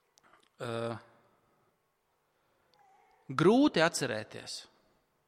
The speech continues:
kāpēc lai viņi neatcerētos to, ko ir viegli atcerēties? Stāstus, notikumus. Ja jūs aiziesiet uz filmu,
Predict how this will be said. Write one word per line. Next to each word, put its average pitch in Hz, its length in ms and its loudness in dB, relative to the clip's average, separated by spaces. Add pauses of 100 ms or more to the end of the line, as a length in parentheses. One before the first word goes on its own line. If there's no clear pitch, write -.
(880)
kāpēc 175 260 -8
lai 170 100 -8
viņi 175 140 -6
neatcerētos 180 420 -10
to, 208 140 -10
ko 175 80 -6
ir 165 80 -10
viegli 156 320 -6
atcerēties? - 720 -10
Stāstus, - 580 -2
notikumus. 170 720 -4 (260)
Ja 151 80 -2
jūs 175 160 2
aiziesiet 170 380 -2
uz - 100 -8
filmu, 233 400 4